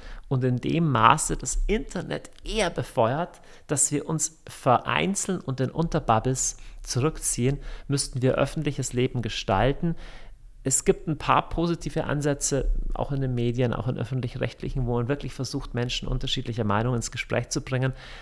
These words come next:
Aber davon bräuchte es meines Erachtens noch viel mehr. Debattenkultur statt Meinungsblase, w-, und zwar, weil es ja sowas wie Wahrheit gibt.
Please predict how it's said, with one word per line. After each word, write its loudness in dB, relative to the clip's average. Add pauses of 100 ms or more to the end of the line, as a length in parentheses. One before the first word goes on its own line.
Aber 0
davon 4
bräuchte 2
es -4
meines 0
Erachtens -2 (220)
noch 6
viel 4
mehr. 2 (460)
Debattenkultur 0
statt -4 (100)
Meinungsblase, 2 (480)
w-, -6
und 2
zwar, 4
weil 10
es 0
ja 2
sowas -2
wie 0
Wahrheit 4
gibt. -4